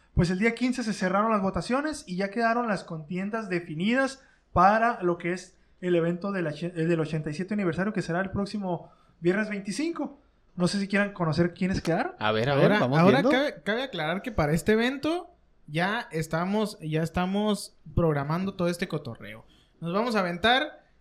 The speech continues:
Speaker 3: el, el evento del Consejo Mundial y de ahí vamos a grabar el podcast el próximo viernes. Así que si,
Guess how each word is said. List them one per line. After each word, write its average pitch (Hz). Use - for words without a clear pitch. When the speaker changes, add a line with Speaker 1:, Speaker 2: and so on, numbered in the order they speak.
Speaker 3:
el, 160
el 151
evento 180
del 170
Consejo 165
Mundial 196
y 175
de 147
ahí 214
vamos 170
a 165
grabar 143
el 156
podcast 131
el 123
próximo 143
viernes. 143
Así 170
que 214
si, 180